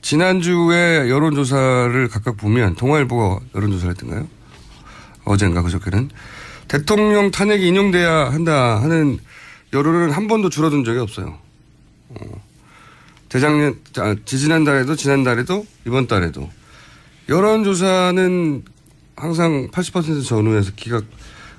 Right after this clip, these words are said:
어, 대통령 탄핵해야 한다고 나오거든요. 근데 이제 여론이 바뀐 게 아니라 이분이 여론을 바꾸고 싶은 거고 탄핵을 기각하고 싶은 거죠. 네.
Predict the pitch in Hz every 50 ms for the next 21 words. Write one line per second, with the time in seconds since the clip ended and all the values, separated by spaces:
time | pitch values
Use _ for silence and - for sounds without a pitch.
0 | - - - - 92 - - - - - 104 - - 147 - 135 139 131 120 139
1 | 185 190 180 151 131 113 87 82 80 80 82 73 - - 127 123 98 85 71 -
2 | - - - - - - - - - - - - - - - - - - - -
3 | - - - - - - 165 190 202 180 170 190 180 180 160 - - - _ _
4 | _ _ _ _ - - - - - _ _ _ _ _ _ _ _ _ _ _
5 | _ _ 110 127 147 175 185 190 190 190 190 185 185 175 - - 131 - - 170
6 | 180 156 147 120 113 120 123 113 98 87 82 - - - _ _ _ - _ _
7 | _ _ - - 127 135 143 151 156 151 151 135 117 120 131 151 156 151 131 -
8 | - - - - 156 180 185 135 120 - - 123 110 98 101 80 85 107 101 -
9 | - 139 143 147 143 139 123 104 - 117 123 131 156 156 139 120 101 104 - -
10 | - - - - - - - - - - - - - - - 87 82 76 76 71
11 | -